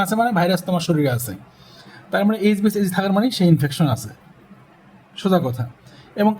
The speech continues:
এই এইচবিএস এজিটা চার মাস পর্যন্ত থাকে এবং সাধারণত তারপরে ওই যে ভালো হয়ে যায়, রিকভারি করে। কিন্তু যদি কারো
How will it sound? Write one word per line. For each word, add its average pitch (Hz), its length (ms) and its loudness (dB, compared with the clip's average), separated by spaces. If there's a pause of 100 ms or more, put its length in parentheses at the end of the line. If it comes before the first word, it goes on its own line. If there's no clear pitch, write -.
এই 208 60 0 (120)
এইচবিএস 220 340 -2
এজিটা 208 260 2 (420)
চার 208 180 2
মাস 233 180 0
পর্যন্ত 226 220 0 (120)
থাকে 220 220 0 (760)
এবং 202 140 4 (800)
সাধারণত 233 320 4 (100)
তারপরে 196 260 2 (140)
ওই 170 100 4
যে 165 40 8 (140)
ভালো 170 160 4
হয়ে 160 120 6
যায়, 139 140 4
রিকভারি 156 360 4
করে। 117 140 -2 (120)
কিন্তু 185 180 2
যদি 208 140 4
কারো 214 120 2